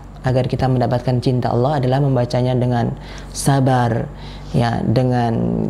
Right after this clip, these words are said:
kita jeli melihat huruf per huruf dan sifat-sifat dari huruf tersebut,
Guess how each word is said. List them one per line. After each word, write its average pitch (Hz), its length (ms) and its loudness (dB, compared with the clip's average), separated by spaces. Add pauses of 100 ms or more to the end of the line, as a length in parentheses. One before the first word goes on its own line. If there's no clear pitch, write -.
kita 123 400 0
jeli 131 480 2 (800)
melihat 127 560 2
huruf 127 320 2
per 123 160 0
huruf 131 400 2
dan 123 240 2
sifat-sifat 127 800 0
dari 117 160 2
huruf 120 320 -2
tersebut, 139 400 0